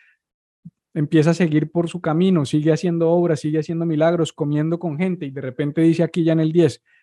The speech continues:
"Reunió a sus doce", aquí ya tenía los doce, "y les dio autoridad para expulsar a los espíritus malignos". Acuérdense que cuando hablamos del proceso, eh, discipular o el proceso de formación rabínico del que yo les hablé en la primera clase,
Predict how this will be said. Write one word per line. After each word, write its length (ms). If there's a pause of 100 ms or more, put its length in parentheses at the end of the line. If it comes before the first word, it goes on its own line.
"Reunió 300
a 40
sus 220
doce", 300
aquí 180
ya 140
tenía 260
los 180
doce, 340 (360)
"y 100
les 140
dio 100
autoridad 720
para 160
expulsar 480
a 40
los 140
espíritus 440
malignos". 440 (240)
Acuérdense 560
que 280 (340)
cuando 240
hablamos 520
del 480
proceso, 760 (400)
eh, 280
discipular 800
o 60
el 80
proceso 360
de 80
formación 920 (220)
rabínico 640
del 160
que 80
yo 100
les 140
hablé 240
en 80
la 100
primera 340
clase, 460